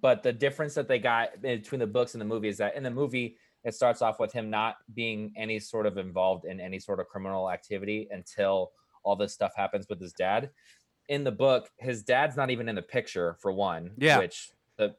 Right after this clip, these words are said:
Speaker 1: number one thing, dad's not even in the picture in the books. And he's already, like, a top,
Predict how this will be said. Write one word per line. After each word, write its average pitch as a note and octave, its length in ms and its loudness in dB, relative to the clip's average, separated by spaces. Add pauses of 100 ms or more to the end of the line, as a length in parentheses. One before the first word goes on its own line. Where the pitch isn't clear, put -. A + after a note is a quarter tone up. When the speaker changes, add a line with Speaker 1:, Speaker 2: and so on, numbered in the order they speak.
(120)
Speaker 1:
number A#2 320 0
one A2 240 -2
thing, F#2+ 460 -4
dad's B2 240 4
not B2+ 100 0
even A2 140 -2
in G#2+ 120 -6
the F#2+ 80 -4
picture - 340 -4
in F2+ 60 -2
the F#2 60 -8
books. E2+ 360 -4 (580)
And A2 340 -2
he's A2+ 240 -4
already, B2+ 560 4
like, G#2+ 400 4
a A2 160 2
top, A#2 440 2